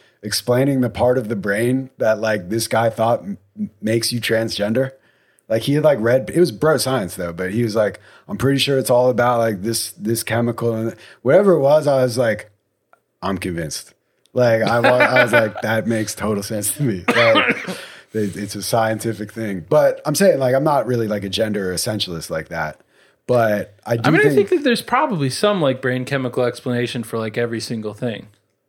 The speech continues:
Speaker 1: Yeah, but it, it's never the whole explanation to me.
Speaker 2: I kinda think it is.
Speaker 1: I don't, because it all, the, why? Just, I'll keep saying why until you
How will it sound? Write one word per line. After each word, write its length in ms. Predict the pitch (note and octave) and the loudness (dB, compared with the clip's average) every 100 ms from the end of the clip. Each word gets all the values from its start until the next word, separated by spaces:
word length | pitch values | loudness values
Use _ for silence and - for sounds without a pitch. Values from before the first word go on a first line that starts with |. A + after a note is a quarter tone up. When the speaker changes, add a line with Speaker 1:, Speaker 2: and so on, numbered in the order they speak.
| _ _ _ _ _ _ _ _ _ _ _ | _ _ _ _ _ _ _ _ _ _ _
Speaker 1:
Yeah, 140 | - F#3 | 0 2
but 140 | A#2+ | 2
it, 160 | B2+ F#2+ | -2 -2
it's 280 | C#3 A#2+ B2 | -4 -2 0
never 320 | C3+ C3 B2 | 2 2 0
the 80 | G#2 | 0
whole 240 | A2+ G2+ | 0 0
explanation 560 | F2+ G2+ F2+ E2 - - _ _ _ _ _ _ _ _ _ _ _ _ _ | -2 -6 -6 -6 -8 -12 _ _ _ _ _ _ _ _ _ _ _ _ _
to 100 | A2 | -2
me. 100 | F#2+ | -2
Speaker 2:
I 40 | |
kinda 220 | - D4+ C#4+ | -4 -8 -8
think 200 | G#3 C#3 | -8 -8
it 80 | |
is. 480 | C3 E3+ - - - _ _ - | -10 -12 -12 -20 -20 _ _ -6
Speaker 1:
I 120 | G2 | -2
don't, 340 | G2 D2 D2+ | -2 -4 -12
because 480 | - G#2+ C#3 A#2 G2+ - | -4 0 2 0 -6 -2
it 120 | C3 | 4
all, 380 | B2 C#3+ C#3 C3 | 6 6 4 2
the, 160 | A#2+ | -6
why? 480 | A#2+ G#2+ A2 F2 D2+ - | 0 2 2 0 -8 -16
Just, 200 | - A2 | -8 -2
I'll 180 | G2+ G#2+ | 0 -2
keep 240 | - B2 | -2 -2
saying 240 | - A#2 G2 | 0 0 0
why 420 | F2+ F2+ D#2 D2 - | 0 0 0 -4 -16
until 240 | - E2+ G2 | -12 -6 -4
you 260 | F#2 F2+ | -4 -6